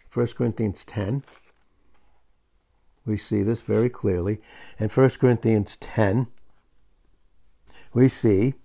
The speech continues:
we can read the first five verses, but this is what it says in verse six.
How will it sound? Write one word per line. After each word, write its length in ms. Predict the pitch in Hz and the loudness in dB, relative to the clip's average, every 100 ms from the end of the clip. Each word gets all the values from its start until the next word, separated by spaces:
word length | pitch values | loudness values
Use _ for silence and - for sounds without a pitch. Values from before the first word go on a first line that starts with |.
| - _ _ - - - - - | -20 _ _ -20 -20 -20 -14 -4
we 140 | 117 | 0
can 220 | 127 117 | 2 4
read 160 | 120 110 | 4 4
the 80 | 113 | 2
first 300 | - 120 - | 4 2 4
five 320 | 110 110 101 | 4 4 4
verses, 400 | 101 101 135 123 | 4 2 0 -2
but 180 | 107 - | -2 -2
this 180 | 113 | -2
is 160 | 123 - | -2 0
what 140 | 110 | 0
it 120 | 110 - | 0 0
says 280 | 107 101 | -2 0
in 140 | 120 117 | 0 2
verse 240 | 107 135 | 2 2
six. 460 | - 101 - - | 0 -8 -8 -14